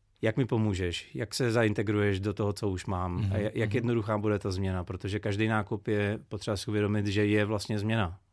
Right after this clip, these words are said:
Speaker 1: Jo? A lidi se od přírody v změn, eh, změn obávají. A s tou pyramidou se pracuje tak, že čím,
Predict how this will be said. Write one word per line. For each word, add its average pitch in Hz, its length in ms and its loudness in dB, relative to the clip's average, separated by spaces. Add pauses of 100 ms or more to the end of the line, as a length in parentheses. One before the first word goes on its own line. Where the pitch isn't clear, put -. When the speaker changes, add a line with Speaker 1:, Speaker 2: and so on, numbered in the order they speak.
(120)
Speaker 1:
Jo? 95 240 -4
A 107 60 -4 (220)
lidi 101 220 -4
se 95 220 -4 (1000)
od 101 140 -8
přírody 104 600 0 (200)
v 110 80 -6
změn, 104 640 -2
eh, 101 420 -4
změn 104 280 -4
obávají. 104 460 0 (1200)
A 104 640 0 (720)
s - 60 -12
tou 139 100 2
pyramidou 135 340 6
se 135 120 2
pracuje 139 340 4
tak, 113 180 4
že 127 100 4
čím, 139 500 4